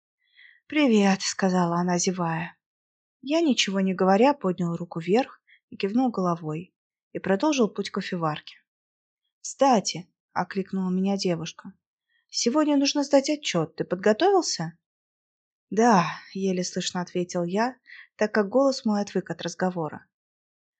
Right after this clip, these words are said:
«А вот у меня не сходятся показатели. Посмотришь?»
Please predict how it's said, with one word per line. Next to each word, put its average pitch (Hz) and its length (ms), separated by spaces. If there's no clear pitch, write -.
«А 185 160
вот 190 160
у 214 60
меня 233 260
не 240 120
сходятся 208 460
показатели. 170 720
Посмотришь?» 220 840